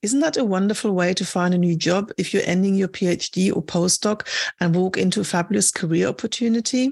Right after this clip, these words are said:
On to some nice new features. Let's start with Featured,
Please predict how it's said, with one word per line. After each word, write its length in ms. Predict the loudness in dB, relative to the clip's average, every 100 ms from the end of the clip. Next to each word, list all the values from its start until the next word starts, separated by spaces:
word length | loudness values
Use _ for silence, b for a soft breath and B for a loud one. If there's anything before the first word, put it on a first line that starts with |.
| 0
On 160 | 0 0
to 140 | 0
some 300 | 0 2 2
nice 440 | 2 2 2 0 0
new 220 | 2 2
features. 680 | 0 -2 -2 -2 2 0 -2 -14 B B B B
Let's 240 | -2 0 -2
start 420 | 0 0 0 0
with 180 | -2 -2 -4
Featured, 680 | 0 0 0 -2 0 -2